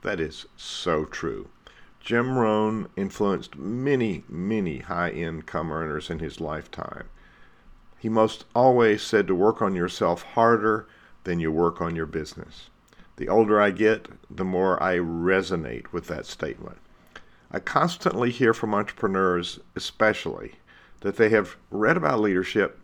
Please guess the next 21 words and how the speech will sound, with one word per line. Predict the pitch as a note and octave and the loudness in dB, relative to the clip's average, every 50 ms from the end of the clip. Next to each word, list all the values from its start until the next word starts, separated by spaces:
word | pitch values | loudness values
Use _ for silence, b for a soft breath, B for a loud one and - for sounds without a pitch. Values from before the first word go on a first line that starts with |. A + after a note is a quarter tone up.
| - _ _ _ _ | -20 _ _ _ _
and | - G2+ G2 | -4 -2 0
want | G2 G#2+ A2+ - | 0 0 0 -2
to | A2 | -6
focus | G#2 - A2+ G#2 F#2 G2+ G2+ - - | -2 0 0 0 2 0 -2 -2 -2
on | G2 F#2 | -4 -4
something | - - G#2+ F2+ - G2+ F#2 F2+ | -2 -2 -4 -2 -2 -2 -2 -2
important, | F2 D#2+ E2 - - - A#2 A2+ A2 F#2 D2 - - - b b b b b b b b b - | -4 -6 -8 -10 -4 2 4 4 4 4 2 -4 -10 -16 b b b b b b b b b -6
implying | - B2+ A#2+ A#2+ A#2+ - C3+ B2+ B2+ B2 A#2 A2 G#2 | -2 -2 -2 -2 -2 0 4 6 6 6 6 2 0
that | F#2+ - F2 | 0 0 2
leadership | A2 A2+ G#2 G#2+ G#2+ - - A#2+ G2+ - - - - b b b b b b b b b - _ _ | 2 2 2 0 -2 -2 0 0 0 0 -2 -6 -16 b b b b b b b b b -20 _ _
isn't | G#3 A#3 G3 C#3+ F#2+ - - - - - - - _ _ - - - | 4 4 4 2 -2 -6 -8 -10 -16 -20 -20 -20 _ _ -20 -8 -4
as | A2 A2 - - | -4 -2 -2 -2
important | A2+ G#2+ - A2+ G2+ - - F2+ G2 F2+ E2+ | -6 -2 0 2 2 2 2 -2 -6 -6 -2
as | F#2 F#2+ F#2 F#2+ F#2 F2 - - - - - D#2 | -2 0 0 0 -2 -2 -6 -12 -16 -18 -18 -6
getting | - A#2 G2 G2+ G2+ F#2 | -4 -2 -2 0 -2 -2
things | - G#2 F#2+ F#2+ G2 F#2 F#2 | -4 -4 -4 -4 -4 -6 -8
done. | F2 F2 A2+ A2+ A#2 C#3+ B2 D#2 - B1+ - - - _ B B B B B B B B B B B B B B B B _ - - - - _ _ _ _ - | -6 0 0 2 2 2 0 -4 -6 -10 -16 -20 -20 _ B B B B B B B B B B B B B B B B _ -20 -20 -20 -20 _ _ _ _ -10
Let | - F2+ F#2+ G#2 B2+ - | -6 0 2 2 2 4
me | - - | 2 -2
be | - - F#2 F2 | 0 0 -2 -4
clear. | - - D#3+ D#3+ D3+ A2 F2 - - - | -2 -2 0 2 2 2 0 -2 -8 -16